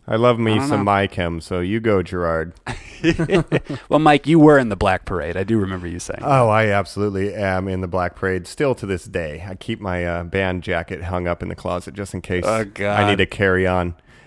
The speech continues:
Speaker 1: Uh, I guess if I can jump in and grab a whatcha, and then we'll throw
Speaker 2: Yeah,
Speaker 1: it
Speaker 2: please.
Speaker 1: over to Joe. Uh, what sh-, I've been up to is I was looking at the metrics for the normies like us on the Google Play and stuff, and we have doubled our subscribers in, like,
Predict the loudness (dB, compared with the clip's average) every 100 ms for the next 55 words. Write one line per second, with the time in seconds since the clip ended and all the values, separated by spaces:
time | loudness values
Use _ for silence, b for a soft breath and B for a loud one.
0 | b 4 4 2 -6 -4 0 2 0 0
1 | -2 0 0 0 0 2 2 2 2 0
2 | 2 0 0 -2 0 4 4 6 4 4
3 | 2 2 2 0 b b b b _ _
4 | -2 2 4 4 4 2 0 -8 -8 -2
5 | 0 2 0 -2 -2 0 0 -2 -2 -6
6 | -4 -2 -2 -2 -4 -12 -8 -6 -6 -6
7 | -8 -8 -20 -20 -20 -10 -6 -2 -2 -2
8 | -4 -4 -2 -4 -4 -4 -2 -2 -2 -2
9 | -4 -2 -2 -2 -4 -6 -6 -6 -8 -4
10 | -2 0 0 0 0 -2 -6 -2 0 2
11 | 0 -2 -4 -10 -6 -2 0 0 -2 -4
12 | -8 -6 -6 -8